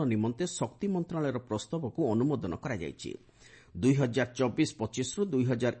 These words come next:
ଏକତିରିଶ ବତିଶ ଆର୍ଥିକ ବର୍ଷ ପର୍ଯ୍ୟନ୍ତ କାର୍ଯ୍ୟକାରୀ ହେବାକୁ ଥିବା ଜଳବିଦ୍ୟୁତ୍ ପ୍ରକଳ୍ପର ଭିତ୍ତିଭୂମି ବିକାଶ ଲାଗି ବାର ହଜାର ଚାରିଶହ ଏକଷଠି କୋଟି ଟଙ୍କା ବ୍ୟୟବରାଦ କରାଯାଇଛି। ଏହାଦ୍ୱାରା ଜଳବିଦ୍ୟୁତ୍ ବିକାଶରେ ସମସ୍ୟା ଭାବେ ଉଭା ହୋଇଥିବା ଦୁର୍ଗମ ସ୍ଥାନ,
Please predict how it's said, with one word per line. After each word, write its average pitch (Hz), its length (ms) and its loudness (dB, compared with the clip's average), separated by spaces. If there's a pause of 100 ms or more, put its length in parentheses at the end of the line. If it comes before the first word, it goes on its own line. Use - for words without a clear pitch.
ଏକତିରିଶ 196 400 -4
ବତିଶ 131 340 -4 (160)
ଆର୍ଥିକ 175 300 -2
ବର୍ଷ 160 220 -4 (160)
ପର୍ଯ୍ୟନ୍ତ 113 400 -2 (160)
କାର୍ଯ୍ୟକାରୀ 147 460 0
ହେବାକୁ 117 400 0
ଥିବା 120 180 -2 (540)
ଜଳବିଦ୍ୟୁତ୍ 151 840 4
ପ୍ରକଳ୍ପର 147 460 0 (160)
ଭିତ୍ତିଭୂମି 180 520 2
ବିକାଶ 107 400 0
ଲାଗି 180 260 4 (140)
ବାର 120 160 6 (100)
ହଜାର 185 360 0
ଚାରିଶହ 131 380 0 (140)
ଏକଷଠି 190 340 -2
କୋଟି 139 240 -4
ଟଙ୍କା 143 320 -2 (100)
ବ୍ୟୟବରାଦ 120 480 0
କରାଯାଇଛି। 82 500 -4 (680)
ଏହାଦ୍ୱାରା 180 380 6 (120)
ଜଳବିଦ୍ୟୁତ୍ 185 600 4
ବିକାଶରେ 170 440 2
ସମସ୍ୟା 156 480 0
ଭାବେ 180 320 2
ଉଭା 113 240 0
ହୋଇଥିବା 170 400 0 (160)
ଦୁର୍ଗମ 127 400 4
ସ୍ଥାନ, 107 320 0